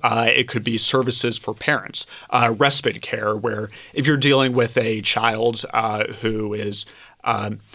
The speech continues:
yeah, I, I guess taxing would be a word, uh, to, to deal with on the daily basis.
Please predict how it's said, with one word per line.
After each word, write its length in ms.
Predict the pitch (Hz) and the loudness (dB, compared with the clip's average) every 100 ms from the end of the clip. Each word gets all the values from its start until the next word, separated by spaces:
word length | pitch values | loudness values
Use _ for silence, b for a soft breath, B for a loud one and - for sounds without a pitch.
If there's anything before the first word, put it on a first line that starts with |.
| B B _ _ | B B _ _
yeah, 260 | - 143 135 | -16 -6 -2
I, 240 | 117 120 | 2 2
I 60 | 117 | 2
guess 220 | 113 104 | 0 -6
taxing 680 | - - 113 - 123 123 123 | -6 -6 -4 -4 -6 -6 0
would 140 | 143 | 2
be 80 | 131 | 2
a 60 | 131 | 2
word, 340 | 123 123 120 | 4 4 2
uh, 380 | 123 117 113 113 | 2 2 2 -2
to, 500 | 117 117 123 120 117 | -4 0 4 4 4
to 200 | 110 117 | 0 -4
deal 220 | 110 131 | 0 0
with 200 | 123 113 | 2 0
on 140 | 117 113 | -2 -4
the 80 | |
daily 280 | 104 113 113 | -2 -2 -2
basis. 480 | 104 139 143 107 - | 0 0 0 -6 -10